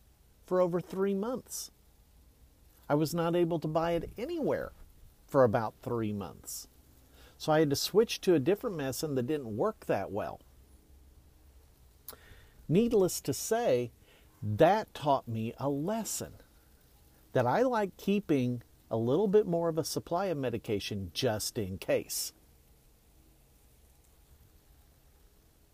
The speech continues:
Because some medications you have to have.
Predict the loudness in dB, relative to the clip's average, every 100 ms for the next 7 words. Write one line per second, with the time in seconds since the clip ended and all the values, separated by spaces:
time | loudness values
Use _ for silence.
0 | -20 -2 0 2 0 0 -2 -2 -2 -2
1 | -2 -2 -4 -6 -4 -4 -6 -8 -10 -10
2 | -12